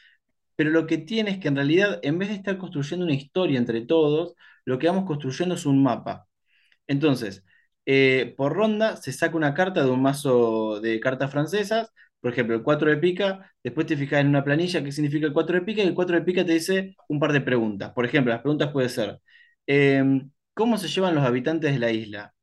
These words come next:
¿Se llevan bien? ¿Se llevan mal? Em, cuando hay una discordia, ¿cómo resuelven los problemas? Y a raíz de eso, turno por turno, cada uno puede hablar y decir una cosita, una cosita chiquitita. Por ejemplo, puede decir,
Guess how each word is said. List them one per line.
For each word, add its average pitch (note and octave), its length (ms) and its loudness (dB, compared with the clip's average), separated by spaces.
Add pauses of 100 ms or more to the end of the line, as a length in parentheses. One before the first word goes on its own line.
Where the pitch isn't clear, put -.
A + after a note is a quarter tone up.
(240)
¿Se - 140 -10
llevan B2 340 2
bien? D3 520 2
¿Se A#2 140 -10
llevan A#2+ 320 -2
mal? D3 440 0 (300)
Em, A#2 640 2 (200)
cuando D#3 260 0
hay G3 80 4
una F#3 120 2
discordia, A#2 760 -2 (100)
¿cómo F#3+ 200 2
resuelven D#3 360 2
los C3 100 0
problemas? A2 600 -4 (380)
Y D#3 100 0
a E3+ 80 6
raíz A3+ 260 -2
de G#3+ 140 2
eso, D#3+ 400 -4 (240)
turno G#3+ 360 -2
por D3 180 0
turno, E3 560 2 (580)
cada E3+ 200 4
uno G3 300 0
puede F3+ 380 2
hablar D3 420 0
y D3 100 -2
decir E3+ 460 -2
una F#3+ 200 0
cosita, E3 440 -6
una F#3+ 180 0
cosita E3 380 -4
chiquitita. C#3 580 -6 (380)
Por C3 100 0
ejemplo, A#2+ 360 0
puede C#3 220 2
decir, D#3 500 -2